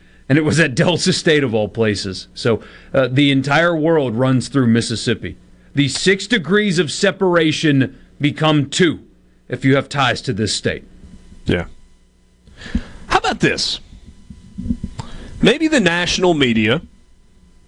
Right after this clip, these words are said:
Speaker 2: needs to look at things differently. Name, image, and likeness. Twelve-team playoff. And the transfer portal changes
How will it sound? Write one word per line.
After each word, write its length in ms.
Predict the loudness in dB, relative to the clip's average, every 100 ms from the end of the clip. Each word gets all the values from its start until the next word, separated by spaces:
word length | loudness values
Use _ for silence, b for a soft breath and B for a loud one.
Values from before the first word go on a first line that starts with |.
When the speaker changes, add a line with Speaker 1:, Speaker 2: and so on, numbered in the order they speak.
| _ -14 -14 -4
Speaker 2:
needs 320 | 0 0 0 -2
to 100 | 0
look 240 | 2 0
at 140 | -2
things 580 | 2 2 2 -2 -4 -4 -4
differently. 640 | 0 0 0 -8 -12 -14 -18 -20 -20 _ _ _ _ -20 B B B B B
Name, 260 | 2 2 2
image, 280 | 2 2 0
and 100 | 0
likeness. 640 | 0 -2 -8 -6 -6 -8 -14 -20 -20 _ -8
Twelve-team 640 | 0 2 2 0 0 0
playoff. 720 | 2 2 2 0 -4 -6 -14 -20 _ -20 _
And 180 | -2 0
the 60 | 0
transfer 560 | 0 2 0 0 0
portal 420 | 0 2 2 4 2
changes 480 | 0 0 2 0